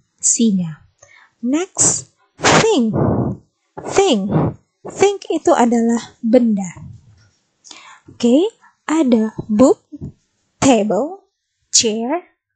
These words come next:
umbrella. Book, buku, table, meja,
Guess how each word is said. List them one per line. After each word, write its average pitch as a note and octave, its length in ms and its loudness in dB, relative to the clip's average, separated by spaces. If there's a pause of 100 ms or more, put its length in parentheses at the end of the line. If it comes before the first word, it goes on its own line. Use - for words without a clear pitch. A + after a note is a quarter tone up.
(140)
umbrella. E4+ 560 -2 (880)
Book, C4 320 0 (640)
buku, A3+ 480 -2 (640)
table, A#3+ 560 2 (640)
meja, A3+ 560 2